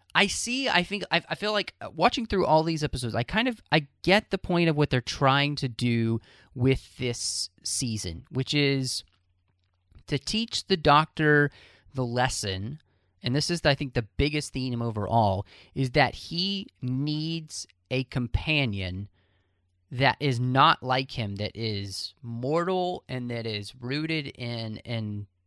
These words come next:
the, the temporal world, because nothing is temporal for the Doctor. But, you know, having that, that difference and that,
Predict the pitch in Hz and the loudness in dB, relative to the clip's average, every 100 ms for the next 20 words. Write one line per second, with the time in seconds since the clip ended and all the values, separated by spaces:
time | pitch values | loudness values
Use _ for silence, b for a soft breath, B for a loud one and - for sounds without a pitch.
0 | - 113 104 - - 104 - - 175 180 | -4 -2 -2 -4 -12 -12 -8 -4 -4 -4
1 | 156 151 127 117 135 120 98 101 110 b | -4 -2 -2 -2 -2 0 -2 -6 -12 b
2 | b b b 127 - 143 123 117 113 110 | b b b -10 -2 2 2 2 -2 -6
3 | _ _ _ _ _ _ _ _ _ _ | _ _ _ _ _ _ _ _ _ _
4 | - 151 170 196 180 143 - 156 151 - | -6 0 0 0 -4 -4 -4 -6 -6 -6
5 | 123 - 120 104 107 95 - - - - | -8 -6 -8 -6 -4 -4 -4 -18 -18 -20
6 | _ _ _ _ _ _ _ _ _ - | _ _ _ _ _ _ _ _ _ 2
7 | 127 110 _ _ _ - 139 135 131 - | 2 2 _ _ _ -4 0 2 2 6
8 | 156 175 175 156 135 - _ _ _ _ | 6 6 4 4 4 2 _ _ _ _
9 | _ _ _ _ _ _ - 113 - 120 | _ _ _ _ _ _ -2 0 -2 -8
10 | - 143 - 165 156 - - - - 120 | 2 2 4 2 2 -2 -12 -10 -2 0
11 | 120 113 104 | 2 2 0